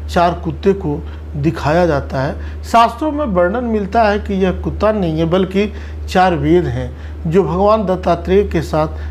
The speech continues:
कलयुग में सदैव साथ रहते हैं, क्योंकि भगवान विष्णु ने वेदों को उनकी रक्षा करने का वचन दिया था, क्योंकि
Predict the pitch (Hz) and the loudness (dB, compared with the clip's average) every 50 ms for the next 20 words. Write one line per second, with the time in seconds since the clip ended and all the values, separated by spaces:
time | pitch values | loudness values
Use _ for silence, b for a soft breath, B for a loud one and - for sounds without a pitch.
0 | B B - - 185 185 175 170 214 247 208 220 214 226 214 - - - 165 156 | B B -2 0 2 2 2 2 0 0 0 2 2 2 2 2 0 0 2 4
1 | 165 160 147 139 - - 147 139 131 - 143 135 131 131 - - 160 143 131 135 | 4 2 2 0 -2 -2 -2 -2 -2 -2 -4 -4 -4 -4 -6 -6 -6 -6 -6 -6
2 | 156 - B B B B B B B - 262 277 269 226 294 247 208 240 254 269 | -6 -8 B B B B B B B 0 2 2 2 4 2 2 4 4 4 4
3 | 277 285 262 208 170 190 - - - 294 285 277 285 240 196 196 185 170 190 240 | 4 4 2 2 0 -2 -2 -2 -4 -4 -4 -2 -2 0 2 4 4 4 2 0
4 | 240 - - 233 226 220 - - 214 180 165 156 - - - 175 151 127 - - | -2 -2 0 0 0 0 0 2 2 2 2 0 0 -2 -2 -2 -2 -2 -2 -6
5 | B B B B B B B - - - 175 175 170 190 - - - 151 147 151 | B B B B B B B -8 -4 0 0 2 2 2 0 0 0 -2 -4 -4
6 | - 151 - - 156 139 - 202 208 196 170 156 143 143 135 135 - - 139 - | -4 -4 -2 -2 -2 0 0 2 2 2 2 2 2 0 0 -2 -2 -6 -8 -8
7 | - - B B B B B B B B B - - 185 185 175 - - 143 120 | -10 -10 B B B B B B B B B -6 -2 0 0 0 0 -2 -4 -4
8 | - - | -4 -6